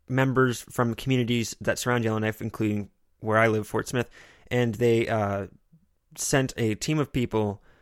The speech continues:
over there to sort of be the welcoming committee to the north. And, uh, so I went up for that, and that was about a week's notice before, uh, I knew I was doing that. And then there was a trip to Edmonton for a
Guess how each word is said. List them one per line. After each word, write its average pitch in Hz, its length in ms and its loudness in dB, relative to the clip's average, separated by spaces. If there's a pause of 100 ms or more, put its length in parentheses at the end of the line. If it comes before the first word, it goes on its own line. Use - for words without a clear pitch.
(200)
over 113 200 2
there 101 440 0
to 113 200 0
sort 113 220 4
of 107 240 2 (100)
be 113 140 4
the 104 140 2
welcoming 120 420 2
committee 143 400 -2
to - 160 -6
the 110 100 -4
north. 139 520 -2 (500)
And, 113 340 0
uh, 110 200 0
so 123 160 2
I 120 80 8
went 123 160 4
up - 80 -6
for 131 100 0
that, 107 420 0 (220)
and 117 260 0
that 110 160 0
was 104 280 -2
about 107 280 0
a 101 60 -2
week's 101 420 -6
notice 104 320 0
before, 104 440 -4 (560)
uh, 92 340 -6
I 110 320 0
knew 113 220 0
I 107 40 2
was 104 120 0
doing 107 220 -2
that. 110 300 -2
And 120 200 0
then 123 400 2
there 127 100 0
was 123 180 2
a 113 40 -8
trip - 380 -6
to 120 580 0 (260)
Edmonton 113 640 -2 (380)
for 113 540 2 (220)
a 104 600 2